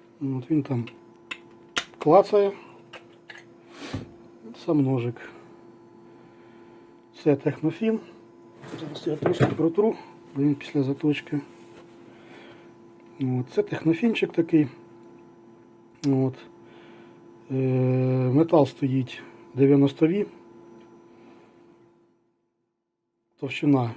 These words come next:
чотири міліметра. От, дуже гострий,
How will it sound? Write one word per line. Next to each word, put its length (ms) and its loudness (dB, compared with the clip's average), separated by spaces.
чотири 420 -2
міліметра. 600 4
От, 240 0
дуже 240 2
гострий, 520 4